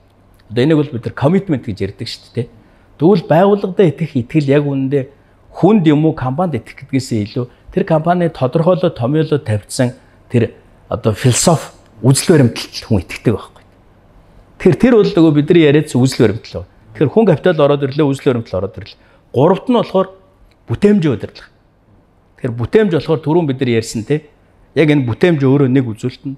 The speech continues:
Дөрөвт нь бол чанар. Тэгэхээр энэ хийж байгаа бүтээгдэхүүн ч өөрөө чанартай. Гуравт нь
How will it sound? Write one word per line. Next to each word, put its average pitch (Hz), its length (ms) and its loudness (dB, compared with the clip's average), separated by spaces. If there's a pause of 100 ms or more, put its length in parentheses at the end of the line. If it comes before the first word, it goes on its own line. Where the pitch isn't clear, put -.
(140)
Дөрөвт 143 320 0
нь 180 80 -2
бол - 140 -4 (260)
чанар. 127 320 -2 (720)
Тэгэхээр 135 240 0
энэ 135 160 2
хийж 160 160 2
байгаа 143 160 0
бүтээгдэхүүн 135 400 -6
ч - 80 -12
өөрөө 110 160 -4
чанартай. 113 480 -6
Гуравт 123 480 -2
нь 180 160 -2